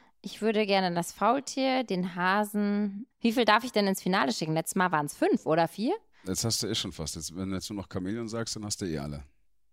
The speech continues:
Speaker 1: Nee, ich hab doch den Drachen, den Wuschel noch nicht gesagt. Also den,
Speaker 2: Ah, ja, stimmt.
Speaker 1: den
Speaker 2: Aber
Speaker 1: Hasen,
Speaker 2: aber jetzt.
Speaker 1: den Hasen, das Faultier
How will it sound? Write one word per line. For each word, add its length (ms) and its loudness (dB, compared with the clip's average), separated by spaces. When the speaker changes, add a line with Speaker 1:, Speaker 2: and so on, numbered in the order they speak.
Speaker 1:
Nee, 800 2
ich 120 -4
hab 80 -4
doch 140 -2
den 160 -2
Drachen, 400 0
den 160 0
Wuschel 240 -4
noch 160 0
nicht 220 -6
gesagt. 360 -6
Also 260 0
den, 220 4
Speaker 2:
Ah, 100 4
ja, 120 4
stimmt. 240 -2
Speaker 1:
den 120 4
Speaker 2:
Aber 100 2
Speaker 1:
Hasen, 720 2
Speaker 2:
aber 140 0
jetzt. 380 2
Speaker 1:
den 180 4
Hasen, 360 4
das 160 0
Faultier 920 2